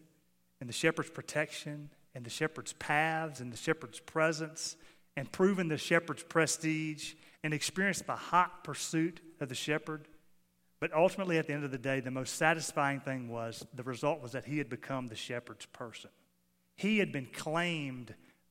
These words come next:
by the Lord, and so therefore he could claim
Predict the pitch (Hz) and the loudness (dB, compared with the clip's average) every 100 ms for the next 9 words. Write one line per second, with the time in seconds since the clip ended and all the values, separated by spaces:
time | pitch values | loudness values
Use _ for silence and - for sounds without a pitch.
0 | - 131 135 127 110 123 131 110 101 98 | 2 4 4 0 -4 -4 -4 -4 -8 -12
1 | _ _ - 147 - 147 147 143 - 131 | _ _ -10 -4 0 2 2 2 -2 -6
2 | - 165 160 139 - 151 143 135 120 | -4 -4 -4 -8 -6 -2 -2 -2 -6